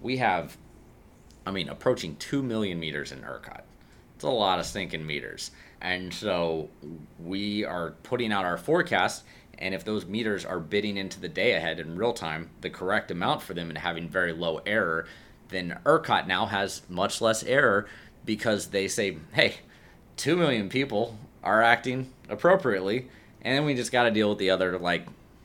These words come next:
whatever, eight or nine million." And, eh, not bad. Like, that's a lot easier if that many people know what they need.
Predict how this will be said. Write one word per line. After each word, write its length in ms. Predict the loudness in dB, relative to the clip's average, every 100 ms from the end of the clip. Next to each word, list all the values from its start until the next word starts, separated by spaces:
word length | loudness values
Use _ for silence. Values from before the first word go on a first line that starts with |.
| -20 -14
whatever, 480 | -4 -2 -2 -4 -8 -14 -10 -2
eight 200 | 0 0
or 80 |
nine 280 | 0 -2 -4
million." 360 | -8 -12 -14 -16 -20 -20 -10
And, 500 | -2 0 0 0 -4 -10 -8
eh, 180 | -2 -2 -2 -16 -4
not 220 | 0 2
bad. 320 | 2 2 -2 -10 -14 -4
Like, 200 | -2 2
that's 200 | 2 2
a 40 |
lot 280 | 4 4 2
easier 380 | -2 -2 -2 -2
if 120 | 0
that 240 | 0 0
many 160 | -4 -8
people 320 | -8 -6 -6
know 300 | -2 0 2
what 280 | 2 0 -2
they 140 | -4
need. 320 | -4 -10 -12